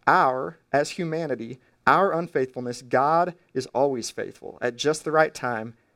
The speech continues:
he became man in the person of Jesus, lived a perse-, perfect life, gave himself as a sacrifice for our sins in our place three days later, defeated death by his resurrection. And that gospel, that good news, has the power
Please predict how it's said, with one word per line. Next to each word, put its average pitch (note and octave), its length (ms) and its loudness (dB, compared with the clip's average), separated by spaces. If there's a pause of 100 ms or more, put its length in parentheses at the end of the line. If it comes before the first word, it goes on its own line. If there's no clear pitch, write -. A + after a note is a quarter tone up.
(160)
he D#3+ 140 -6
became D#3 420 -6
man G#2+ 240 -4
in G#2 120 -8
the A2 40 -6
person A2+ 400 -8
of G#2+ 80 -10
Jesus, C3+ 580 -10
lived C3+ 200 -4
a C#3 60 -8
perse-, - 280 -8 (220)
perfect E3+ 400 0
life, A2+ 320 -2 (320)
gave D#3+ 240 6
himself C#3+ 540 -6
as A#2+ 120 -8
a A2+ 60 -12
sacrifice A#2+ 840 -4 (260)
for - 160 -8
our C#3 180 4
sins G#2+ 400 -10
in B2+ 100 -8
our C3+ 140 0
place A2 320 -8
three B2+ 220 -6
days B2 240 0
later, A#2+ 320 -4 (260)
defeated D3 420 -4
death G#2+ 380 -2 (340)
by A2 140 0
his G#2+ 180 -10
resurrection. G2+ 640 -10 (480)
And B2+ 140 0
that C#3+ 260 4
gospel, D3 720 0 (320)
that C#3 220 2
good D#3 160 0
news, D3+ 240 -8
has C#3 320 -2
the C3+ 100 -6
power B2 600 -4